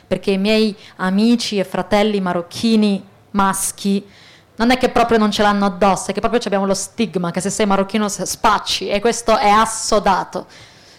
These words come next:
Se, eh, qualcuno c'ha il coraggio di alzare la mano di un amico marocchino che spaccia, mi farebbe un gran favore, però vabbè.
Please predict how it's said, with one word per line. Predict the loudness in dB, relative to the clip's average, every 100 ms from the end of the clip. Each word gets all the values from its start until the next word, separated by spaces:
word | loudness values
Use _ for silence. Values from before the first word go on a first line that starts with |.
| -14
Se, | -2 2 2
eh, | 0 0
qualcuno | -2 2 0
c'ha | 0 -2
il |
coraggio | 0 0 2
di | 0
alzare | 0 0 0
la | 2
mano | 0 -2 -2
di | -2
un | -2
amico | -2 -2 -2
marocchino | -2 -2 -2 -4 -8 -4
che | -4
spaccia, | -4 -2 -2 -4 -6 -6
mi | -6
farebbe | -6 -6 -8
un | -10
gran | -10
favore, | -8 -10 -10 -10
però | -12 -10
vabbè. | -12